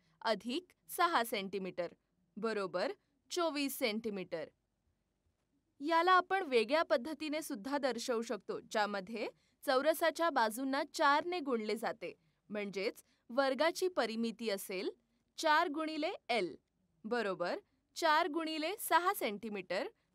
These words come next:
बरोबर चोवीस सेंटीमीटर. साधारणतः आपण पीने चौरसाच्या परिमितीला दर्शवतो, तर आपण असे म्हणू शकतो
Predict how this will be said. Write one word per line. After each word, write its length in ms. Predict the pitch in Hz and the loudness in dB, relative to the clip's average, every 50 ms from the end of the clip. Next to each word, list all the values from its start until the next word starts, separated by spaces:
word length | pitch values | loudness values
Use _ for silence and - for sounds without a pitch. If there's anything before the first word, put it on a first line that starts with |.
| _ _ - | _ _ -6
बरोबर 480 | 233 240 233 208 202 180 185 190 247 392 466 _ _ _ _ _ _ | -4 -2 0 0 0 0 0 0 0 0 -4 _ _ _ _ _ _
चोवीस 480 | - - 349 330 311 294 370 403 415 - | -4 -2 -2 -2 0 0 0 0 0 0
सेंटीमीटर. 640 | - 262 202 190 196 202 208 196 190 180 - 175 160 147 - _ _ _ _ _ _ _ _ _ _ _ _ _ _ _ _ _ _ _ _ _ _ _ _ - | -2 -2 -2 -2 -4 -6 -6 -6 -6 -6 -6 -6 -8 -8 -10 _ _ _ _ _ _ _ _ _ _ _ _ _ _ _ _ _ _ _ _ _ _ _ _ -6
साधारणतः 960 | - 339 302 285 240 302 330 330 349 370 370 359 339 262 254 247 214 202 247 349 - - _ - | -2 0 2 2 0 0 0 0 0 0 -2 0 -2 -2 0 0 0 0 0 -2 -4 -10 _ 2
आपण 360 | 240 247 247 - 311 339 359 - _ _ | 4 4 4 4 2 0 0 -4 _ _
पीने 440 | - 311 320 349 370 339 285 240 294 | -8 -6 -4 -4 -4 -2 -2 -2 -2
चौरसाच्या 680 | 285 - 269 240 233 233 262 277 - 294 269 - 294 294 | -2 0 2 2 4 4 2 0 0 -2 -4 -2 -2 -4
परिमितीला 720 | 285 - 254 220 233 254 269 285 285 - 294 285 285 294 294 | -2 -2 -4 -4 -4 -4 -2 -4 -4 -4 -4 -4 -2 -2 0
दर्शवतो, 680 | 233 214 190 196 - - 220 196 190 - 185 185 214 349 | -2 -2 -4 -4 -6 -4 -4 -4 -6 -6 -6 -6 -2 0
तर 120 | 302 302 294 | 2 4 4
आपण 300 | 294 277 - 311 302 311 | 4 4 4 4 2 2
असे 220 | 311 294 - 339 | 2 0 -2 -2
म्हणू 300 | 330 320 302 262 262 339 | -2 -2 -2 -2 -2 -2
शकतो 400 | 370 - 359 269 233 - 240 208 | -2 -2 -2 -4 -2 -2 -4 -4